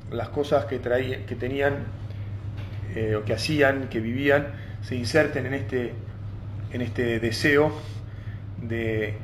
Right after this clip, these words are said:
de todos, de, de hacernos santos ahí en donde estamos. <clears throat> También, <clears throat> perdón,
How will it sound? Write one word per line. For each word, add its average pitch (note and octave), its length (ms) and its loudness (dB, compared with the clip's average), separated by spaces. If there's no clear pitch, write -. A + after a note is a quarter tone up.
de A2+ 80 2
todos, D#3+ 600 6
de, A2 420 0
de B2 80 0
hacernos C3+ 360 4
santos C#3+ 380 4
ahí B2+ 160 4
en C3 80 -2
donde A#2+ 180 0
estamos. G#2 480 -2
<clears throat> - 460 2
También, C#3 460 2
<clears throat> - 1400 0
perdón, B2+ 300 2